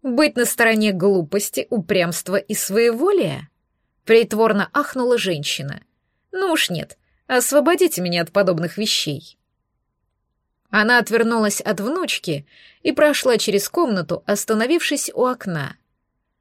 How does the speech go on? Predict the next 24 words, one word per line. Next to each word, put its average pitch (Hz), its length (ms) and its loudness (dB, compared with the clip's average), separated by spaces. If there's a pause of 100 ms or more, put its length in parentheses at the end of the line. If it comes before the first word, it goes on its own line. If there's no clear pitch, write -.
(220)
Отодвинув 233 580 0
в - 40 -8
сторону 226 520 2
тонкий 196 400 -2
тюль, 294 400 -2
леди 214 300 2
выглянула 185 520 0
наружу, 190 640 -2 (300)
туда, 269 280 2
где 285 200 -2
по 240 140 -2
крошечному 220 680 -2
парку 285 360 0
гулял 208 400 2
Олридж 269 640 0
со - 160 -4
своей 220 280 0
невестой. - 800 -6 (840)
Легкая 202 600 2
улыбка 202 520 0
тронула 208 520 2
губы 254 440 0
старой 202 520 -2
леди. 160 580 -6